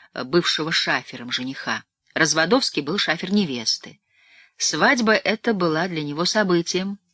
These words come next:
повлиявшим на всю его жизнь. После свадьбы он уехал в Польшу и поступил в монастырь.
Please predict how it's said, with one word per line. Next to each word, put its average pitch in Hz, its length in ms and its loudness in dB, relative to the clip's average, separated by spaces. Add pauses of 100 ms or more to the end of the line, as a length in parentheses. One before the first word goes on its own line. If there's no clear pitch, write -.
повлиявшим 147 580 -2
на 143 100 -6
всю - 220 -4
его 160 160 -6
жизнь. 135 440 -4 (360)
После 156 260 0
свадьбы 170 560 2
он 143 140 -2
уехал 127 360 -4
в - 100 -18
Польшу 214 440 2 (560)
и - 80 -8
поступил 151 560 -2
в 170 80 -6
монастырь. 147 640 -6